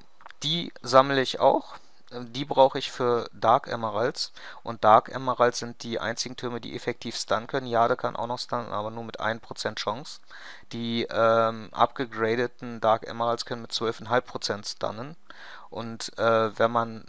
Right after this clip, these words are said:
drei Stück davon hat, dann bewegt sich der Boss hier, also mathematisch gesehen, gar nicht mehr weiter. Das, die Rechnung kann ich mal nachher erläutern. Äh, werde ich jetzt noch nicht machen. Ähm,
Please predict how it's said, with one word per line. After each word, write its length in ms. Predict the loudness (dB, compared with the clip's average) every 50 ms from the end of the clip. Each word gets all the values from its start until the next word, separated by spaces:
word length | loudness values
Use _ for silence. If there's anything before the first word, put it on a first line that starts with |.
| -6
drei 240 | 0 4 4 4 4
Stück 340 | 4 0 -2 -4 -6 0 2
davon 380 | 2 2 2 0 -4 -6 -2
hat, 380 | -2 -4 -4 -4 -6 -12 -14 -8
dann 460 | -2 -2 -2 -2 -2 -6 -10 -12 -12 -10
bewegt 340 | -10 -8 -6 -8 -8 -6
sich 180 | -8 -8 -8 -4
der 140 | -4 -4 -4
Boss 260 | -2 -4 -4 -4 -4
hier, 320 | -6 -6 -6 -6 -6 -6 -8 -12 -16 -18 -18 -18 -18 -18 -18 -18 -18 -8 0
also 380 | 2 2 4 4 2 2 0 -2
mathematisch 720 | 2 4 4 4 4 2 2 4 4 4 4 2 -2 -2
gesehen, 340 | -4 -4 -2 -2 -2 -2 2
gar 240 | 4 6 6 6 6
nicht 240 | 4 0 -4 -6 -4
mehr 280 | 0 0 0 0 2
weiter. 460 | 2 2 2 2 2 2 2 2 2 -2 -8 -16 -18 -18 -18 -18 -16 -16 -14 -14 -14 -14 -16 -14 -8
Das, 400 | -4 -2 -2 -2 -2 -4 -8 -4
die 140 | -2 2
Rechnung 340 | 2 4 2 2 -2 -4 -6
kann 180 | -6 -6 -6 -6
ich 160 | -6 -6 -4
mal 140 | -4 -2 -2
nachher 300 | -2 -2 0 2 2 2
erläutern. 560 | 2 2 0 -2 -2 -2 -4 -4 -6 -8 -10 -14 -16 -16 -16 -16 -16 -18 -18 -18 -16 -10
Äh, 240 | -4 -2 -2 -2 -2
werde 160 | -2 -4 -6
ich 80 | -4 -4
jetzt 200 | -6 -6 -6 -8
noch 100 | -10 -10
nicht 220 | -8 -10 -10 -10
machen. 300 | -10 -10 -10 -12 -14 -16 -16 -18 -18 -18 -18 -18 -18 -18 -20 -20 -18 -18 -18 -18 -18 -18 -18 -16 -2 4
Ähm, 920 | 6 8 8 8 10 10 10 8 8 6 4 0 -4 -8 -10 -10 -12 -14